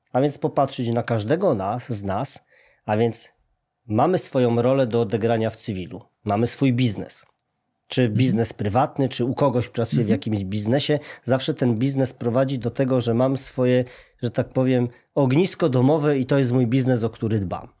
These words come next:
Speaker 1: A więc jeżeli tutaj na rynku tym cywilnym jestem w stanie odgrywać jakąś rolę, która jest ważna dla każdego z nas,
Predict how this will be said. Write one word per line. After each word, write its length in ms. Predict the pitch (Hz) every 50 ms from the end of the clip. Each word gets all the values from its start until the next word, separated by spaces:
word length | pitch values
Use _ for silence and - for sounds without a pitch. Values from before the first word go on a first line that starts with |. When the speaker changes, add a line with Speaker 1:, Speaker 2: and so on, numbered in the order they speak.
| _ _ _ _ _ _
Speaker 1:
A 120 | - 104 107
więc 180 | 117 120 110
jeżeli 360 | 113 117 117 135 143 151 151 147
tutaj 560 | - 165 160 - 117 104 98 101 110 110 107 - -
na 140 | 104 107 113
rynku 320 | 127 151 156 151 - 143
tym 160 | - 139 123
cywilnym 560 | 120 - - 127 113 117 107 95 92 90 95
jestem 300 | 104 110 120 - - 120
w 20 | -
stanie 320 | - - 123 123 123 -
odgrywać 560 | - 139 113 110 120 135 147 127 117 110 104
jakąś 300 | 117 107 - 110 110 101 107
rolę, 280 | 98 95 92 101 135
która 260 | - - - 254 254 233
jest 120 | 175 147
ważna 320 | 156 160 151 143 156 143
dla 140 | 120 123 120
każdego 440 | - 123 110 101 95 110 92 98 90
z 60 | 82
nas, 320 | 92 92 101 151 - -